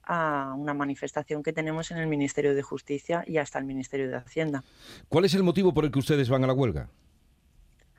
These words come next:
Speaker 1: Bueno, lo que estamos pidiendo al Ministerio de Justicia es la paralización de la tramitación de la Ley de Eficiencia Organizativa.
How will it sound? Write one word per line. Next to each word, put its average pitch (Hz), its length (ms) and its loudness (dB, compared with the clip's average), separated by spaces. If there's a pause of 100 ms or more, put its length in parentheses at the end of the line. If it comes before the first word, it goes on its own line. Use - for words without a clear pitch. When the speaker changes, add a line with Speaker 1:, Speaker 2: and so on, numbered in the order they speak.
(220)
Speaker 1:
Bueno, 220 220 2
lo 208 120 2
que 160 80 -2
estamos 160 320 -2
pidiendo 156 720 2
al 156 100 0
Ministerio 156 400 0
de 156 80 4
Justicia 220 720 0
es - 80 -4
la 160 160 0
paralización 147 640 -2
de 143 60 2
la 143 100 2
tramitación 143 500 -4
de 143 80 0
la 143 100 0
Ley 139 140 0
de 139 80 2
Eficiencia 143 460 -4
Organizativa. 143 800 -2